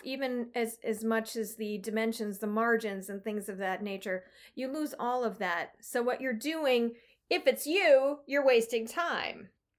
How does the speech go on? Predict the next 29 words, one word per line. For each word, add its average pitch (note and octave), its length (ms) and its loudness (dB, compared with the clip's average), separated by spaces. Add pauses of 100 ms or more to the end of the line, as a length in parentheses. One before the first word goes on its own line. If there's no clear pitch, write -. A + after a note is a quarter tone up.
(960)
If C#4+ 120 2
you're C4+ 120 0
sending C#4+ 320 0
it A#3 200 2
to C#4 460 0
an B3 160 0
editor C4 380 4
or A3+ 60 2
publisher, C4 800 -2 (100)
you're B3 140 -4
wasting A3+ 360 2
their D4+ 200 0
time. G3 480 -6 (500)
So C4+ 160 -4
make C#4+ 140 4
sure F4 140 -4
you E4 100 -4
go B3 140 0
with B3+ 120 -2
the C#4 80 -4
gold G#3+ 300 -4
standard G3+ 500 -4
that G#3 160 -2
we A3 100 -2
talked G#3 340 -6
about, G3+ 260 -4
which G3+ 140 -8
is G3+ 120 -10
Word. G3 320 -6